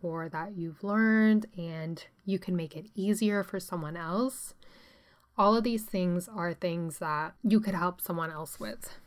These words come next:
Now, what do you love doing so much that you feel like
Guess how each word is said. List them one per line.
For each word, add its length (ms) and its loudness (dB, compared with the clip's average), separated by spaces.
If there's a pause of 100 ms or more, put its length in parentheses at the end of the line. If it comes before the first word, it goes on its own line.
Now, 560 4 (240)
what 600 2 (320)
do 120 2
you 120 4
love 280 2
doing 340 0
so 260 -4
much 380 -4
that 440 -6 (380)
you 160 6
feel 240 0
like 400 -4